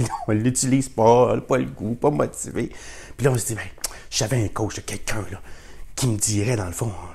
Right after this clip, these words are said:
tout ce que je sais déjà, là, mais ça me motiverait à le faire. Puis les gens, ils vont payer quarante, cinquante piastres, puis c'est une bonne idée.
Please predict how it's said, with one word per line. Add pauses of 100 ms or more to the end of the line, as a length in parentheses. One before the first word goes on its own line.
(140)
tout
ce
que
je
sais
déjà,
là,
mais
ça
me
motiverait
à
le
faire.
Puis
les
gens,
ils
vont
payer
quarante,
cinquante
piastres,
puis
c'est
une
bonne
idée.